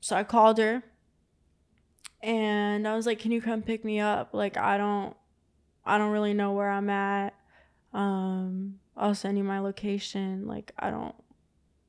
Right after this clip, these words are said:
I didn't have any words. I wasn't, like, gonna talk about anything 'cause I was high as fuck.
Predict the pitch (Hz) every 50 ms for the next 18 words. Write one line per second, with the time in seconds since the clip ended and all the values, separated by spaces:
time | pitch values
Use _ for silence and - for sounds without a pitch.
0 | _ _ _ _ - - - - 202 208 202 196 196 202 208 - - - - -
1 | - - - - - 226 - - - - 214 214 - - - - - - 214 208
2 | - - 220 214 214 - 214 - 214 208 202 208 196 202 - - 196 196 196 -
3 | 202 196 190 196 202 - - - - - - - - - 208 - - - - -
4 | -